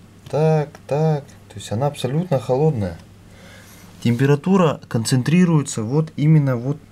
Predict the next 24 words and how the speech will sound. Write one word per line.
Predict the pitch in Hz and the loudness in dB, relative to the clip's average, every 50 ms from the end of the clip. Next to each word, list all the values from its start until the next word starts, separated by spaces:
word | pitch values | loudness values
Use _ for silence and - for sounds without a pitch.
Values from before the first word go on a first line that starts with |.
| - - - | -18 -12 -10
здесь. | 101 101 107 127 143 139 104 - - - - - - - | -10 -4 -2 0 0 0 0 -4 -8 -14 -20 -20 -20 -8
То | - 110 | -4 -2
есть | 107 104 - - - - - - - - - - - - - - - - - - - - - - - - - - | -2 -2 -2 -6 -12 -20 -20 -20 -20 -20 -20 -20 -20 -20 -20 -20 -20 -20 -20 -20 -20 -20 -20 -20 -20 -20 -16 -12
шестьдесят | - - - 104 - - - 139 127 113 - - - - - - - - - | -6 -4 -2 -2 -2 0 0 0 0 0 -4 -12 -20 -20 -20 -20 -20 -14 -8
восемь, | - 107 113 131 143 139 - - 107 | -6 -2 0 0 0 0 0 -2 -2
шестьдесят | 101 - - - 104 104 | -2 -2 -2 -2 0 0
девять | 104 107 107 101 95 95 | 2 2 0 0 -2 -2
градусов | 110 139 175 185 180 160 156 - 101 - - | 0 0 0 0 0 -2 -4 -6 -8 -6 -6
находится | 101 98 - - 135 147 139 143 - - | -6 -6 -4 -2 -2 -2 -2 -2 -4 -6
вот | 104 110 123 127 - - - | -4 -4 -4 -6 -8 -8 -8
в | 110 | -6
этом | 123 123 123 110 110 | -4 -4 -2 -2 -2
основании. | 107 104 - - 104 101 104 101 135 | -4 -4 -2 -2 0 2 2 2 0
То | 127 | 0
есть | - - | -2 -4
при | - - - 160 185 185 151 110 95 104 - | -6 -2 0 2 2 2 0 -2 -6 -8 -10
меньшем | - 110 127 160 175 156 - - 107 | -4 0 2 2 2 2 0 -2 -4
потреблении | 98 - 110 104 - 120 120 120 131 143 143 127 113 101 92 90 85 - - - - - - - - - - - - - - - - - - - - - - - - - | -4 -4 -6 -4 -4 -4 -4 -2 0 0 0 0 0 -2 -4 -6 -10 -14 -20 -20 -20 -20 -20 -20 -20 -20 -20 -20 -20 -20 -20 -20 -20 -20 -20 -20 -20 -20 -20 -20 -10 -4
тока | - 127 - - - 104 85 - - - - - - - - - - - - - - | 0 0 0 0 -2 -6 -6 -8 -12 -20 -20 -20 -20 -20 -20 -20 -20 -20 -20 -16 -12
из | 101 95 - | -8 -8 -6
сети | - - 101 95 - 110 101 90 - - - - - - - - - - - - - - - - - - - - | -6 -6 -6 -6 -4 -4 -4 -4 -6 -10 -20 -20 -20 -20 -20 -20 -20 -20 -20 -20 -20 -20 -20 -20 -20 -20 -18 -14
данная | - 95 101 123 147 156 156 139 123 120 | -4 0 0 0 0 0 -4 -4 -4 -2
лампа | 120 127 127 120 113 104 - - - - _ _ _ - - - - - | 0 0 0 -2 -4 -8 -14 -18 -20 -20 _ _ _ -20 -18 -18 -14 -8
имеет | - 104 113 123 123 113 101 95 - | -6 -4 -2 -2 0 0 -2 -2 -6